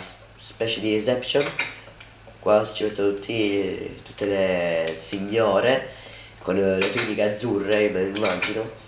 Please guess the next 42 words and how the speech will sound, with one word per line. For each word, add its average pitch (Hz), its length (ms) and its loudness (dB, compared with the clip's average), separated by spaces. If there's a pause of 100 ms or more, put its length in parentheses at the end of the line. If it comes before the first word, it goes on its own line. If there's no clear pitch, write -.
(440)
che - 80 -20
sti 92 600 -2
aspettano 95 640 2
la 98 120 -2
fila, 117 340 0
tutta 90 220 -2
qua, 123 260 2
qua 101 140 -4
è 98 40 -2
illuminato 101 460 -2
ancora 107 180 -4
di 135 100 -4
più. - 360 0 (1120)
E, 131 100 2
e 117 560 6
niente, 104 200 0
questa 104 220 2
è - 20 8
la 117 60 6
reception. 165 520 2 (460)
Questo 135 400 4
è 110 320 4 (480)
la, 123 500 2
eh, 107 220 4
questa 135 320 4
è 120 140 8
l'ascensore 117 1080 4
che 113 260 -4
porta 120 320 0
sino 135 300 2
in 127 140 -2
cima 110 440 -2
al 98 400 0
palazzo. - 540 -2 (720)
Ci - 140 -4
vogliono 120 320 6
diciannove 131 440 4
secondi 107 600 2
per 98 80 -4
arrivare 110 240 6
là 120 80 2
sopra, 110 500 2